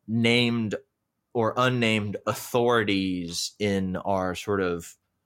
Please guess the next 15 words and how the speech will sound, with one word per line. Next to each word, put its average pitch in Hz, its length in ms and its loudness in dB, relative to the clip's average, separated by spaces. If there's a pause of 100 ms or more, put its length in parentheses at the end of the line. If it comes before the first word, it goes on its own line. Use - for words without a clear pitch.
(240)
worldview 92 920 0 (280)
that 101 240 2
we 92 360 -2
capitulate 110 760 0
ourselves 87 500 -2
toward 82 460 -4
and 85 420 -6 (140)
use 113 520 0
to 98 400 0
self-identify, 110 880 2
construct, 104 500 -2
and 92 100 -10
police 101 320 -6
our 95 100 -4
behavior. 87 600 -4